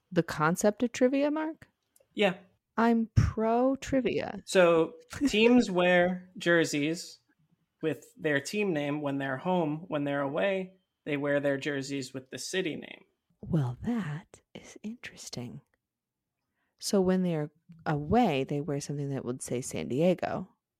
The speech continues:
Speaker 1: When they're home, it's their name. Why? So every time I see a uniform now, I'm gonna know, oh, they were playing a home game or they are playing an away game based on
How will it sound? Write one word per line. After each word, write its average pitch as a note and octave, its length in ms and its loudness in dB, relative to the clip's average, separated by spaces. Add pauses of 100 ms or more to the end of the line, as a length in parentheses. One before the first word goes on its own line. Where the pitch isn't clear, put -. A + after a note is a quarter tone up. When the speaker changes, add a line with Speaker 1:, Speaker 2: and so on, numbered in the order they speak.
(720)
Speaker 1:
When D3+ 120 2
they're B2+ 140 0
home, C3 560 0 (100)
it's - 200 -8
their G#2+ 180 -8
name. B2 480 -6 (960)
Why? D3+ 640 -4 (2000)
So G#3 200 8
every G3 260 8
time G#3+ 320 6
I F#3 140 6
see F3 380 0 (380)
a E3 60 0
uniform E3+ 500 4
now, D3 240 0
I'm E3+ 200 2
gonna D#3+ 200 2
know, D#3 420 2
oh, F3 160 4
they E3 220 4
were F3+ 120 2
playing D3+ 320 -2
a C#3+ 40 -2
home F#3 240 2
game C#3+ 480 0
or D3 100 -2
they D#3 160 0
are D3+ 60 0
playing D3+ 360 -4
an C#3 80 -4
away E3 340 4
game C3 360 0 (100)
based E3 320 2
on E3 260 0